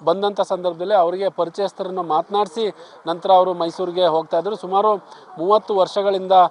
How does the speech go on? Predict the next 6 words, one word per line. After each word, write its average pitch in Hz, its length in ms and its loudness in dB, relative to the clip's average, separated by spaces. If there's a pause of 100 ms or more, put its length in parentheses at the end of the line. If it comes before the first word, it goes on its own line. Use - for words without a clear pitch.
(260)
ಇವರು 175 300 -2
ಮಲ್ಲಾಪುರ 170 480 2
ಗ್ರಾಮವನ್ನು 170 580 0
ತೊರೆದು 160 420 -6
ಮೈಸೂರಲ್ಲಿ 175 600 -8
ಕೂಡ 170 200 -4